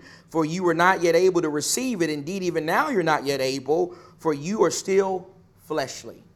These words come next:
For there is jealousy and strife among you. Are you not fleshly? And are you not walking like mere men? For when one of you says, 'I am of Paul,' and of another, 'I am of Apollos,' are you not mere men?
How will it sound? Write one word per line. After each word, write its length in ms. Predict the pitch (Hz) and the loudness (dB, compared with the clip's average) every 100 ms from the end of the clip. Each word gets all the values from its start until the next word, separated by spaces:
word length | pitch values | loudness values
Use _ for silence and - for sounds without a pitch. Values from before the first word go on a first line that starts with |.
| _ _ _ _ _ _ _ _ _ - | _ _ _ _ _ _ _ _ _ -12
For 180 | - 180 | 0 2
there 240 | 170 156 | 4 2
is 120 | 135 - | 0 -4
jealousy 800 | - 190 220 220 - 214 214 147 | 2 4 4 0 -4 -6 -6 -6
and 120 | 127 | -6
strife 440 | - 208 208 208 | -2 4 4 2
among 360 | 170 180 180 170 | 0 2 0 -2
you. 300 | 175 180 170 - - | -6 -6 -8 -4 2
Are 120 | 160 | 2
you 160 | 151 | 2
not 420 | 147 175 196 - - - _ _ _ _ _ | 2 4 4 2 -8 -20 _ _ _ _ _
fleshly? 680 | - 156 165 - 208 226 233 | 0 4 4 2 2 2 0
And 80 | - | 0
are 140 | 156 | 2
you 120 | 147 | 2
not 220 | 156 143 131 | 0 0 0
walking 560 | 143 160 - 208 208 | 2 2 0 -4 0
like 260 | 165 151 131 | 2 2 0
mere 220 | 147 156 | -2 0
men? 400 | 135 143 165 208 | 0 -2 -2 -4
For 160 | - 151 | -4 -2
when 100 | 139 | 0
one 160 | 160 | -2
of 80 | 165 | -4
you 100 | 139 | -8
says, 420 | - 147 170 190 | -4 2 2 2
'I 100 | 147 | 0
am 80 | 135 | -4
of 100 | 120 | -6
Paul,' 340 | 143 160 196 | 0 2 4
and 80 | 170 | 2
of 160 | 147 113 | -2 -4
another, 380 | 135 135 156 180 | -6 0 2 4
'I 80 | 151 | 2
am 60 | 127 | 0
of 60 | |
Apollos,' 580 | 123 151 160 185 214 214 | 0 4 4 6 2 2
are 80 | 143 | -2
you 100 | 131 | 0
not 260 | 147 165 | 2 2
mere 180 | 156 156 | 0 -2
men? 380 | 147 156 190 | -2 -2 -2